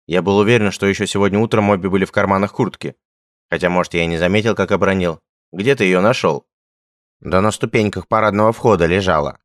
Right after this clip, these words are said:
спокойно ответил Анчут. «Наверное, действительно случайно обронил». «Спасибо», сказал Макс и взял протянутую ему варежку. «Что же, ладно, не буду вам мешать.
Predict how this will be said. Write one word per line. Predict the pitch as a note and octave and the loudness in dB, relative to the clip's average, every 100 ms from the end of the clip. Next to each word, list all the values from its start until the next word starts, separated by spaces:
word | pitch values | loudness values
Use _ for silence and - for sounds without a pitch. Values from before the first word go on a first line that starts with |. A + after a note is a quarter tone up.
| _ | _
спокойно | - E2 - E2 | -8 -6 -4 -4
ответил | D#2+ D#2+ D#2 | -6 -6 -6
Анчут. | E2 E2+ C#2+ _ _ _ _ _ - | -6 -6 -14 _ _ _ _ _ -4
«Наверное, | A#2 C3 B2 | 0 2 2
действительно | A#2 B2+ C#3+ B2 F#2 | 0 -2 -4 -4 -2
случайно | F2 G2+ G2 F2 D#2+ | -2 -2 0 0 0
обронил». | D2+ G2 E2+ C2+ - _ _ _ _ _ _ _ _ _ _ | 0 0 0 -6 -12 _ _ _ _ _ _ _ _ _ _
«Спасибо», | - G2+ G#2 G2 D#2 C2 _ _ | -6 -4 0 0 0 -4 _ _
сказал | - F2+ D#2+ D#2+ | -14 -6 -4 -2
Макс | A2+ - | -2 -4
и | E2+ | -4
взял | F#2 | -4
протянутую | F#2 E2+ F2+ E2+ D#2+ E2 | -2 -4 -2 -2 -2 -6
ему | F2 F#2+ | -4 -2
варежку. | F#2+ C#2 - C#2+ _ _ _ _ _ _ | -2 -2 -10 -20 _ _ _ _ _ _
«Что | - F#2+ | -2 0
же, | D#2+ | 2
ладно, | F2 F#2 D2 C#2 _ - | 2 0 -2 -10 _ -6
не | F#2+ | -2
буду | A2+ A2 | 0 2
вам | G#2 G#2 | 4 2
мешать. | G#2+ - C#2+ _ | 0 -2 -4 _